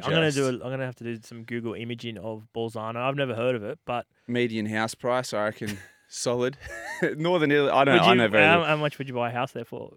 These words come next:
Speaker 2: Yeah, well, if I win the
Speaker 1: <laughs>
Speaker 2: Powerball, which is on tonight, we'll talk about that in a second. So, uh, you always pick up after your dog.
Speaker 1: Yeah, yeah,
Speaker 2: Mm.
Speaker 1: yeah, yeah. What about, and it's, it, a couple of times, um,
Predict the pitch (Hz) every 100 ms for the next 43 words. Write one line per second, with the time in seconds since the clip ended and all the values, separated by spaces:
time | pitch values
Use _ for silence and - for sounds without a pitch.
0 | - 131 135 127 110 160 156 151 147 147
1 | 123 143 151 185 123 117 117 117 113 110
2 | 110 135 143 135 139 135 117 107 113 107
3 | 101 117 117 107 - 165 165 160 - -
4 | - _ - 135 135 - 180 170 127 113
5 | - 113 95 87 78 104 95 92 90 82
6 | 85 - _ _ _ - 180 156 123 95
7 | 117 120 147 123 - _ _ 147 120 -
8 | _ 156 165 156 - 196 185 175 - _
9 | - 185 190 - - 233 277 240 185 180
10 | 170 147 - - _ _ _ 151 151 147
11 | 143 131